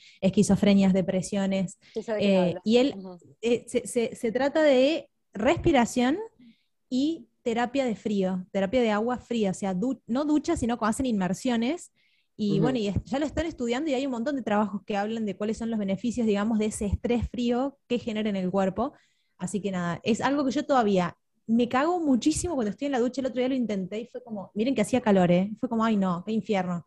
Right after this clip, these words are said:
Speaker 1: El agua estaba saliendo helada <laughs> y dije, "No puedo", pero de verdad que en algún momento lo quiero aplicar.
Speaker 2: O sea,
Speaker 1: Ya
Speaker 2: yo
Speaker 1: tengo
Speaker 2: creo
Speaker 3: También.
Speaker 1: treinta, así que no puedo dormir más, ya es
Speaker 2: Yo,
Speaker 1: momento.
Speaker 2: yo creo que algo tiene que ver, pero no se puede asumir el resultado de la longevidad o el resto de cosas como, porque tienes que medir muchos otros factores como para decir,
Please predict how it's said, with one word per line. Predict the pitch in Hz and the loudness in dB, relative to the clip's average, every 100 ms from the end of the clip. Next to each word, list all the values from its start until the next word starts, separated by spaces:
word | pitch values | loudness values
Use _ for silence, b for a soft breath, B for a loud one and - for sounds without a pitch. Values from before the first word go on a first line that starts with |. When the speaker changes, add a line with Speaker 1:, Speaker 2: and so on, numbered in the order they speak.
| b b | b b
Speaker 1:
El | 202 | 0
agua | 226 | 0
estaba | 254 | -2
saliendo | - 220 226 208 | -2 -2 0 4
helada | 202 220 220 | 6 6 6
<laughs> | |
y | 247 | 6
dije, | 190 240 208 220 | 6 4 4 2
"No | 254 269 | 0 0
puedo", | 254 208 214 294 - b b | 0 0 0 -4 -10 b b
pero | 143 135 151 180 196 | -6 0 4 6 6
de | 196 | 4
verdad | 196 196 202 277 | 0 0 0 -2
que | 269 | -4
en | 202 | -4
algún | 190 | -4
momento | 214 208 233 | -4 -4 -4
lo | 226 | -2
quiero | 202 226 | 2 2
aplicar. | 202 185 180 170 - _ _ | 2 2 0 -2 -8 _ _
Speaker 2:
O | 294 | -8
sea, | - 359 | 4 6
Speaker 1:
Ya | 302 | 8
Speaker 2:
yo | |
Speaker 1:
tengo | 262 | 8
Speaker 2:
creo | - | 8
Speaker 3:
También. | 233 - | 10 10
Speaker 1:
treinta, | - | 8
así | 254 226 | 6 4
que | 226 | 4
no | 196 | 4
puedo | 233 233 | 6 6
dormir | 208 208 214 | 6 4 4
más, | 196 180 - | 2 2 2
ya | 226 | 4
es | 220 | 6
Speaker 2:
Yo, | 233 | 4
Speaker 1:
momento. | 214 196 190 180 170 | 4 2 2 0 -2
Speaker 2:
yo | 214 269 | -2 0
creo | 320 330 | 0 0
que | 285 | 4
algo | 240 294 302 277 | 4 4 2 2
tiene | 254 262 254 | 2 2 0
que | 240 | 2
ver, | 247 262 - | 2 0 -2
pero | 269 240 | -4 -2
no | 247 | -4
se | 277 | -6
puede | 233 254 254 | -2 0 0
asumir | 254 226 226 233 214 | -2 -6 -4 -6 -6
el | 214 | -8
resultado | 220 214 185 226 | -10 -8 0 2
de | 240 | 4
la | 214 | 2
longevidad | 208 196 190 196 208 | -2 -8 -4 -2 -2
o | 208 | -6
el | |
resto | 208 220 233 | -8 -8 -6
de | 202 | -4
cosas | 196 202 226 | -4 -8 -10
como, | - 202 175 - _ | -8 -8 -8 -12 _
porque | 254 254 | -2 0
tienes | 294 | 0
que | 277 262 | -2 -2
medir | 247 262 | 0 0
muchos | 285 359 302 | -2 -4 -2
otros | 262 277 269 | -4 -4 -4
factores | 202 - 233 233 | -4 -4 -4 -6
como | 220 185 | -8 -4
para | 180 | -2
decir, | 175 220 202 | -2 -4 -8